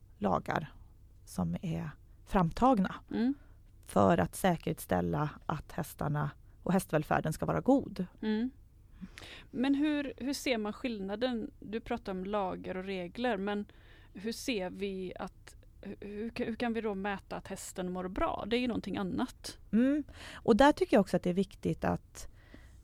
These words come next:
Speaker 1: man har så god kunskap som möjligt och att man fortsätter hela tiden.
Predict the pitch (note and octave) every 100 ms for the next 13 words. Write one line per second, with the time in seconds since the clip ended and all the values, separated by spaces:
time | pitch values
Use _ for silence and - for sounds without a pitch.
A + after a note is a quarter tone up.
0 | - - G3+ G3+ G3 - F#3 F3+ - F#3
1 | F3 G3+ E3+ E3+ - - B3 F3+ E3 -
2 | F3 - F#3 G3+ G3+ C#4+ G#3+ G3+ G3 -
3 | A#3 G3 - F3 A3 C4 G#3+ F3+ - E3
4 | D#3 E3 D#3+ D#3+